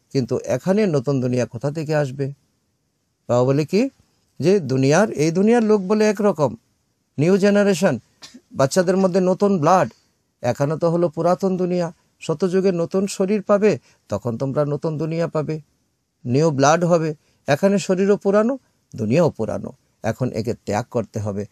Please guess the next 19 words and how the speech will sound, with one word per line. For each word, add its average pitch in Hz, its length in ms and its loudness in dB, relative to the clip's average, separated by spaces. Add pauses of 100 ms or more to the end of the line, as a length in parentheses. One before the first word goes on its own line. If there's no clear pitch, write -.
(220)
তোমাদের 104 360 -6
পবিত্র 113 400 -4
হতে 101 240 -8
হবে। - 240 -10 (340)
সে 175 120 -4
তো 202 120 0
বাবা 139 260 0
ছাড়া 175 220 -4
আর 165 120 -6 (100)
কেউ 190 200 -2
করতে 117 340 -6
পারে 90 240 -8
না। - 200 -12 (400)
সকল - 380 0
ধর্ম 160 340 2
আলাদা 208 360 4
আলাদা, 180 380 0 (640)
আর 123 280 4
প্রত্যেকেই 202 680 0